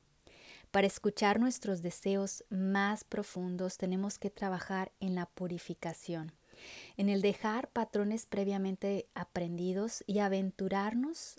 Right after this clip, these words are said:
a cosas nuevas. Para un sadhaka es muy importante la práctica.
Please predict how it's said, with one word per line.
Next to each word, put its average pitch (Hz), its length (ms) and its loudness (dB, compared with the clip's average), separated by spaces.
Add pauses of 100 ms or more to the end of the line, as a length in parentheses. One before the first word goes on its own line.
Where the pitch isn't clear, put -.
(140)
a 190 100 0
cosas 175 440 -6
nuevas. 147 560 -12 (1700)
Para 262 200 12
un 359 140 8
sadhaka 254 680 6 (540)
es 233 240 4
muy 302 380 8
importante 196 640 2
la 170 220 2
práctica. - 640 -6